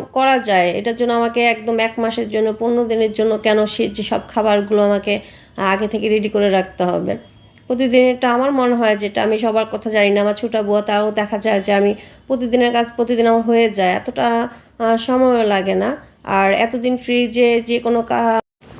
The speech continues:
খাবার যদি এতদিন থাকে, তাহলে তো সেটা, আহ, শরীরের বা স্বাস্থ্যের জন্য কোনোটাই উপকার না।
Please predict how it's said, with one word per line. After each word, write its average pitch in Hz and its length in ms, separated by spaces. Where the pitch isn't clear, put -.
খাবার 247 540
যদি 254 340
এতদিন 240 440
থাকে, 226 360
তাহলে 226 360
তো 226 160
সেটা, 226 380
আহ, 226 320
শরীরের 233 500
বা 220 200
স্বাস্থ্যের 220 400
জন্য 226 220
কোনোটাই 233 480
উপকার 226 380
না। 202 260